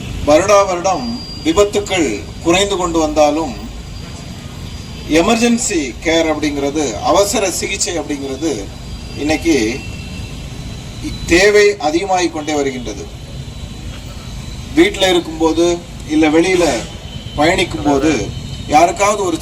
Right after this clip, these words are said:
சின்ன ரோடு சார்ந்த விபத்துக்களோ அல்லது உடல் ரீதியான அவசர தேவையோ ஏற்படும் போது, பொதுவாக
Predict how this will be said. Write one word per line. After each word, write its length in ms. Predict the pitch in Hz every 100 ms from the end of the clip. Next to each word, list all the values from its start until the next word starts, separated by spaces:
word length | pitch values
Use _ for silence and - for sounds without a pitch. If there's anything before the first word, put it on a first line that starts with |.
| -
சின்ன 200 | 170 160 120 120 - - - - - - - - 135
ரோடு 260 | 180 202 196 185
சார்ந்த 320 | 175 170 165 - 120
விபத்துக்களோ 580 | 151 165 156 - 151 175 165 - - 151
அல்லது 320 | 160 165 165 120 - - - - 156
உடல் 220 | 214 208
ரீதியான 440 | 190 175 170 165 165 135 - - - - - -
அவசர 360 | 147 208 226 208 165 - - - - - - - - - - - - - -
தேவையோ 400 | 185 190 180 175 170
ஏற்படும் 340 | 170 170 151 143
போது, 240 | 143 175 131 - - - - - - - - - - - - - - - - - -
பொதுவாக 500 | 180 214 214 190